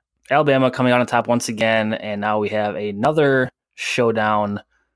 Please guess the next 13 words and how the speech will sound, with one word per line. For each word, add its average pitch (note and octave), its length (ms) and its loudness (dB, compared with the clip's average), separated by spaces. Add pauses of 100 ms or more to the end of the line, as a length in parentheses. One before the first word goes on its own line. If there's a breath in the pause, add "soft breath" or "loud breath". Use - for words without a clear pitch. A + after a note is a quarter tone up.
(240)
with B2+ 180 -2
Alabama A#2+ 760 2 (220)
and A#2 220 -2
Clemson G#2 600 -2
in A2+ 180 -4
the G#2+ 60 -2
national G#2+ 340 -2
championship G2+ 440 -6
game. G#2 280 -6
That - 280 -2
game G3+ 220 -8
coming G#2+ 400 -6
up G#2 320 -6